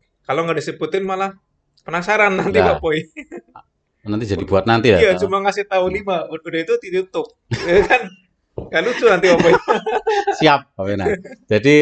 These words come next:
Speaker 2: lima ini akan coba saya apalin nih, karena kemarin udah saya ini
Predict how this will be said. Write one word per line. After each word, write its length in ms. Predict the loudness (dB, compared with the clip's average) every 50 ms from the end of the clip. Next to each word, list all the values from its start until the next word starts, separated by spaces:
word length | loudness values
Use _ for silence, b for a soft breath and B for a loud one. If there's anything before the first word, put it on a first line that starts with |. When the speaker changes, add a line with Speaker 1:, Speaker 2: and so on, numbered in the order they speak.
| 6 4
Speaker 2:
lima 280 | 4 2 2 4 4 4 2
ini 320 | 2 2 4 4 2 2 0
akan 220 | -2 -2 -2 0
coba 200 | 0 2 2 2 2
saya 260 | 2 4 4 4 4
apalin 320 | 4 4 4 4 4 4
nih, 160 | 2 0 0 0
karena 200 | -2 -2 -2 -2
kemarin 320 | -2 -2 0 0 0 0 0
udah 200 | -2 -4 -6 -8
saya 180 | -8 -8 -12 -12
ini 140 | -12 -14